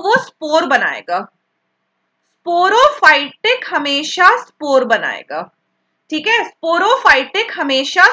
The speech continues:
स्पोर बनाएगा, gametophytic हमेशा गैमीट बनाएगा।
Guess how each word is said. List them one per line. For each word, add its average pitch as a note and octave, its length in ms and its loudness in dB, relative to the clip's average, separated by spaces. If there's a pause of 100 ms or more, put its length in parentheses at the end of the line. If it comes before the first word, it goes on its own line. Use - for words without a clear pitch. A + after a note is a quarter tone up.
स्पोर D#4+ 360 -2
बनाएगा, E4 600 4 (600)
gametophytic F4+ 1300 0
हमेशा D#4+ 600 2
गैमीट C#4 420 -4
बनाएगा। D#3+ 560 -8